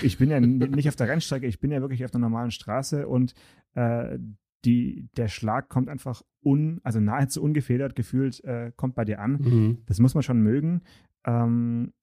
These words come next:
Speaker 1: und selbst in der normalen, äh, ja, in, in, im normalen Fahrmodus, äh, ist der auch jetzt nicht gerade irgendwie leise. Also du, du hast dann so eine S-, S-T-Taste, ähm, und kannst noch ein bisschen, äh, mehr, äh,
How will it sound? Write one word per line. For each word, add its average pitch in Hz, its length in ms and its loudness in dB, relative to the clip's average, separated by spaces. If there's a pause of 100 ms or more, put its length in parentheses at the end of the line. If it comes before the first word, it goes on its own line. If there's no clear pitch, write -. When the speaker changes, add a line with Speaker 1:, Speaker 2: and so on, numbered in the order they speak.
(380)
Speaker 1:
und 117 360 4
selbst 123 320 -4
in 135 120 2
der 120 120 2
normalen, 117 720 2 (580)
äh, 113 520 -4
ja, 113 200 -2
in, 113 300 -4
in, - 160 0
im 110 160 -2
normalen 110 380 2
Fahrmodus, 123 840 2
äh, 117 280 -2
ist - 220 -8
der 117 180 2
auch 117 200 -4
jetzt 113 200 -4
nicht 123 260 2
gerade 113 300 0
irgendwie 113 220 0
leise. 101 400 0
Also 98 140 -4
du, 107 120 -6
du 107 160 -4
hast 117 140 -2
dann 110 180 4
so 101 100 0
eine 104 280 -2
S-, - 220 -10
S-T-Taste, 147 920 -2 (400)
ähm, 107 360 2
und 107 220 -4
kannst - 280 -8
noch 104 100 -2
ein 95 60 -6
bisschen, 101 380 -2
äh, 98 260 -6
mehr, 110 1000 0
äh, - 80 -20